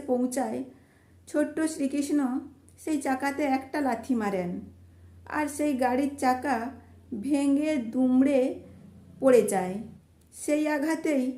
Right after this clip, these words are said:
উৎকচ রাক্ষস মারা যায়। এইভাবে শ্রীকৃষ্ণ যখন একেবারে বালক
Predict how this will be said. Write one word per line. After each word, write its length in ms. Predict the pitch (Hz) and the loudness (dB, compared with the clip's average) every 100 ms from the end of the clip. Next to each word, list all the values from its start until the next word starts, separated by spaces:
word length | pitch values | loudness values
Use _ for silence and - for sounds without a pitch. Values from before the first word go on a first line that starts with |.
| - - | -8 -4
উৎকচ 440 | 254 - 285 269 | -4 0 2 2
রাক্ষস 500 | 285 294 285 285 247 254 - - _ | 0 -4 -4 -2 -2 -4 -14 -20 _
মারা 280 | 254 269 240 - | 2 4 4 2
যায়। 280 | 202 185 202 233 - _ _ _ - | -2 -2 -8 -12 -20 _ _ _ -6
এইভাবে 560 | 269 294 302 311 240 247 262 | 0 0 0 -2 0 -2 -2
শ্রীকৃষ্ণ 480 | 269 269 285 294 294 | -2 0 0 0 0
যখন 420 | 294 294 311 233 240 - - _ - | 0 -2 -2 -2 -4 -6 -16 _ -6
একেবারে 480 | 254 262 294 302 - | -4 -2 0 2 2
বালক 380 | 240 254 262 | 2 2 2